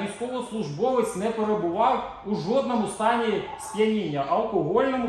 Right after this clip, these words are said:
чи наркотичному. Також щодо, е, місця вчинення адміністративного правопорушення.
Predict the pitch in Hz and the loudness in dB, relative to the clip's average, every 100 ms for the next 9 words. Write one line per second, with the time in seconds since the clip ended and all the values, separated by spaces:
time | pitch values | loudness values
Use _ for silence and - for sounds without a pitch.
0 | - 208 247 240 254 208 185 143 139 139 | -4 -2 -2 -2 -4 -4 -6 -8 -8 -8
1 | 139 - - - - - - - 160 226 | -8 -12 -18 -20 -20 -20 -20 -12 -6 0
2 | 269 - - - - - 220 220 240 226 | 0 0 -8 -14 -18 -4 0 4 6 4
3 | - 180 190 185 175 175 202 269 247 233 | 2 -2 0 0 0 -2 -2 -2 -2 -4
4 | - 254 240 226 202 170 180 202 185 190 | -6 -6 -4 0 0 0 -4 -4 -6 -8
5 | - 247 233 214 190 214 214 214 180 147 | -6 -4 -2 -2 0 0 0 0 -2 -4
6 | - 151 143 | -6 -8 -6